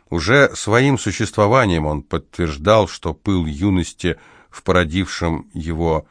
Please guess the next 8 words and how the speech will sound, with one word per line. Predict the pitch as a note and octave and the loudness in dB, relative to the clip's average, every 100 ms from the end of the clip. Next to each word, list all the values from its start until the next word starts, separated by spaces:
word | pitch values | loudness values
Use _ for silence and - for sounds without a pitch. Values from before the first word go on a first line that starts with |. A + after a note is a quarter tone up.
| _ _ _ | _ _ _
еще | D2 E2 F2 - E2+ | -6 -4 -4 -2 -2
не | D#2 E2 | -2 -2
угас. | E2+ E2 E2+ - - _ _ _ _ _ _ _ _ _ - | -2 -2 -4 -4 -16 _ _ _ _ _ _ _ _ _ 0
В | F#2+ | 2
одном | G2+ D#3 F3+ - | 4 4 2 2
из | A2+ - | -2 -2
храмов | - B2 G#2 E2 - - | 2 4 4 2 -6 -2
памяти, | B2 C#3 G#2+ - D#2+ | 2 2 0 -2 -4